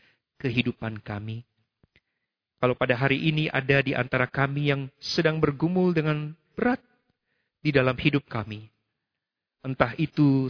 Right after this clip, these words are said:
terkait sakit penyakit, entah itu terkait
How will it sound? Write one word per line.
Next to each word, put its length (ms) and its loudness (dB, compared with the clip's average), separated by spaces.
terkait 400 0
sakit 480 -6
penyakit, 400 -2
entah 240 0
itu 240 4
terkait 560 0